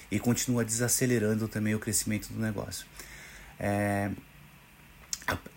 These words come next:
é, ele teve, obteve um roi anualizado aí de vinte e três vírgula dois por cento ao ano, que é um dos maiores que tem no segmento de bancos aqui no Brasil.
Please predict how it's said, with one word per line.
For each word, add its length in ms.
é, 320
ele 120
teve, 380
obteve 460
um 240
roi 260
anualizado 680
aí 80
de 160
vinte 220
e 40
três 240
vírgula 300
dois 200
por 140
cento 320
ao 140
ano, 280
que 80
é 40
um 80
dos 120
maiores 460
que 100
tem 220
no 80
segmento 680
de 120
bancos 380
aqui 200
no 80
Brasil. 360